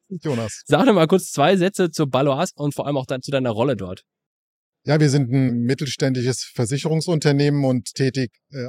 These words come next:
Speaker 1: also wir sind aus der Schweiz, da ist unser Schwerpunkt, aber auch in Belgien, Luxemburg und Deutschland.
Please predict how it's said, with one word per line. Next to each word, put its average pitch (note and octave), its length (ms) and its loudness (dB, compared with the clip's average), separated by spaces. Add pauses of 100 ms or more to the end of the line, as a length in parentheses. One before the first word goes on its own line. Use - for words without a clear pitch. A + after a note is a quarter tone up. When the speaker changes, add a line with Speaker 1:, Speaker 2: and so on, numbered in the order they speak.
Speaker 1:
also A2 220 -10
wir A2+ 80 -6
sind B2 160 -4
aus A#2 100 -4
der A#2+ 120 -6
Schweiz, B2+ 360 -2
da A#2+ 140 -2
ist G#2+ 80 -4
unser A#2 200 -2
Schwerpunkt, C#3 640 -2 (460)
aber A#2 220 -4
auch A#2 100 -2
in A#2+ 100 2
Belgien, B2+ 360 0
Luxemburg A#2+ 500 -4
und A2+ 160 -6
Deutschland. D#3+ 640 -4